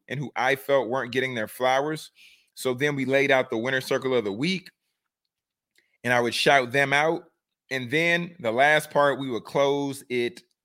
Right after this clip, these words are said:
out. What does the closeout look like? Everybody, thanks so much for listening to the Speak Your Success podcast. You can connect with me on Instagram at Jonathan Jones Speaks.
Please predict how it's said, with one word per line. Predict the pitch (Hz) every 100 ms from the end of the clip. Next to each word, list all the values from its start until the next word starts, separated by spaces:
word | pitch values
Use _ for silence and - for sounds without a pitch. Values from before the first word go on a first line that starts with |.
| _ _ _
out. | 117 120 - _ - - _ _ _ _ _ _ _ _ _ _ - - - - - - - _ -
What | 131
does | 151
the | 147
closeout | - 160 160 147
look | 160 170
like? | 170 165 - _
Everybody, | 143 151 151 143
thanks | 151 151
so | -
much | 147 147
for | -
listening | 123 143 143 131
to | 135
the | 120
Speak | - 143
Your | 127
Success | - 117 120 120
podcast. | - 120 131 135 139 139 139 - _ - _ _
You | 123 139
can | 139
connect | 131 135 135 143
with | 139 135
me | 139 139 143 -
on | 120 123
Instagram | 127 147 - 131 139 143 139 -
at | 127 127 110
Jonathan | 131 131 131 123
Jones | 123 123 117 -
Speaks. | - 170 175 - - -